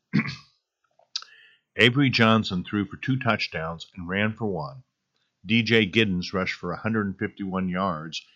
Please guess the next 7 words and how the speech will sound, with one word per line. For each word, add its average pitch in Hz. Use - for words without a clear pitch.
and 92
a 90
score, 82
and 90
Kansas 117
State 101
beat 92